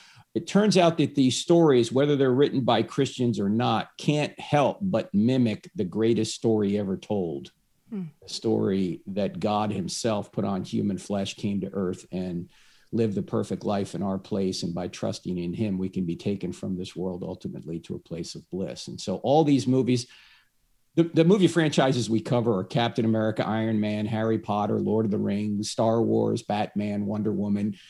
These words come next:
Speaker 1: And all of these, these, these storylines in some way borrow from the greatest story ever told. And all these heroes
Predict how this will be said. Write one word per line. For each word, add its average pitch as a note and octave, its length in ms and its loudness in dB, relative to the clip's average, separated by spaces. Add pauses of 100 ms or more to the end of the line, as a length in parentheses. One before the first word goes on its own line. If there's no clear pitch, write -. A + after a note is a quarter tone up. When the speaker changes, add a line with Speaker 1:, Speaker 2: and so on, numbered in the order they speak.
(160)
Speaker 1:
And B2+ 180 -2
all G3+ 240 6
of G3 80 8
these, C#3+ 360 2
these, C3+ 560 2 (460)
these B2+ 320 2
storylines C#3 920 6
in C#3 140 4
some F#3+ 420 4
way G#2 560 2 (420)
borrow E3 380 8
from C3 680 2
the A#2+ 60 0
greatest C3 340 4
story A#2+ 280 4
ever A2 180 2
told. A2 340 2
And B2+ 100 0
all F3 140 8
these E3 280 4
heroes D3+ 920 2